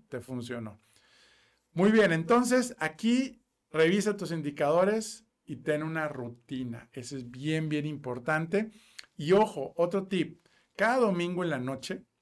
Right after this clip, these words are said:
lo que harás es, ¿cuáles son las co-, tres objetivos que quiero lograr esa semana que tiene que ver con mis metas? ¿Sí? Igualmente, diariamente es, ¿qué voy a hacer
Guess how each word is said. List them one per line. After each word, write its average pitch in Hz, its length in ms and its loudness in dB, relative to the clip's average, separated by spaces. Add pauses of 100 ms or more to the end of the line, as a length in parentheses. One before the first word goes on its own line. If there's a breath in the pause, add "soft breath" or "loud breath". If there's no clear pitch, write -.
(500)
lo 143 260 -2
que 151 120 0
harás 151 480 -2
es, 180 420 -4 (380)
¿cuáles 214 340 2
son 196 240 -2
las 190 220 -4
co-, 170 300 -6
tres 180 260 0
objetivos 151 560 -6
que - 80 -20
quiero 143 220 -4
lograr 131 240 -4
esa 131 180 -10
semana 123 500 -6 (320 loud breath)
que 151 100 0
tiene 190 300 2
que 185 120 0
ver 165 200 2
con 151 160 -8
mis 120 180 -8
metas? 123 460 -12 (600)
¿Sí? 185 400 -6 (240 loud breath)
Igualmente, 185 760 4
diariamente 156 920 0
es, 160 240 -8 (100)
¿qué 160 140 2
voy 160 240 0
a 127 40 -8
hacer 156 380 -10